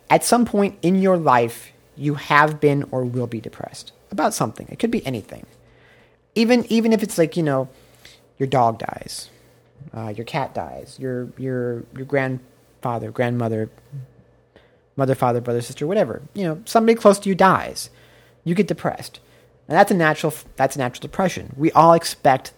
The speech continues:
things like that to happen. And if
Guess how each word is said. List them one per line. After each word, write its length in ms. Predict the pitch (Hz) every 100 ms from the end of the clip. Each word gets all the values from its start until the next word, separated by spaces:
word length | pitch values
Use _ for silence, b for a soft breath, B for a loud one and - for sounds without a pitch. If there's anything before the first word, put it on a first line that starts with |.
| -
things 300 | 117 123 123
like 200 | 104 -
that 220 | 50 -
to 60 | 139
happen. 440 | - 202 202 - - b b b _ _
And 320 | 135 131 131 - _ _ _ - - _ _
if 380 | 147 139 143 -